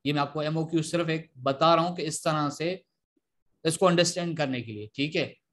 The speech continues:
जो आपको एक product एक अच्छी price में दे रहा है तो वो फिर आपको minimum जो है वो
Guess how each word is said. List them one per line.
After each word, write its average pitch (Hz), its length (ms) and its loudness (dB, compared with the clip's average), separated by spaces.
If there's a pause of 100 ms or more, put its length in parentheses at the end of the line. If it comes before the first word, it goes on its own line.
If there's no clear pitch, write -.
(240)
जो 170 300 4
आपको 170 540 2
एक 160 200 -6
product 160 500 0
एक 147 260 -12
अच्छी 190 600 0
price 160 400 2
में 165 140 -2
दे 151 180 0
रहा 170 120 4
है 180 140 2
तो 185 120 -4
वो 160 160 -2
फिर 160 200 0
आपको 165 520 0 (300)
minimum 180 480 0
जो 170 100 0
है 151 80 2
वो 175 360 -2